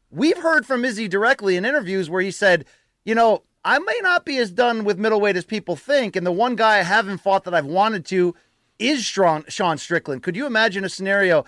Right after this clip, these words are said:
in which Izzy regains that championship and Strickland's coming off a big win? So there's no shortage uh, uh, of big stakes here, but I think really the pressure's on Sean Strickland to come back and show us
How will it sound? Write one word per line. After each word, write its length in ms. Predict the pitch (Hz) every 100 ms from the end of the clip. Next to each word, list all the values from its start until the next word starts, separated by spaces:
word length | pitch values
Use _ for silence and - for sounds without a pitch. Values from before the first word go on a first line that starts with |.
| - _ -
in 140 | 170
which 160 | 180 175
Izzy 240 | 185 165
regains 640 | 151 160 127 185 220 220 165
that 220 | 175 165
championship 720 | - 170 160 160 160 - 165
and 80 | 147
Strickland's 480 | - 185 185 185 -
coming 260 | 175 165 160
off 200 | 160 143
a 40 |
big 220 | 143 151
win? 180 | 180 226
So 100 | 196
there's 200 | 208 -
no 100 | 339
shortage 640 | - - 247 240 185 123 - _ _ _ _
uh, 240 | 175 175 165
uh, 260 | 175 170 -
of 320 | 175 151 123
big 180 | 202 180
stakes 480 | - - 214 208 -
here, 280 | 180 139 - _ _
but 100 | 196
I 80 | 185
think 260 | - 320 220
really 380 | 208 277 226
the 100 | 180
pressure's 440 | 175 208 208 240 202
on 180 | 196 185
Sean 240 | 196 180
Strickland 420 | - 190 185 175
to 60 | 147
come 240 | 180 180
back 280 | 175 170 156
and 100 | 143
show 180 | 175 165
us 160 | 147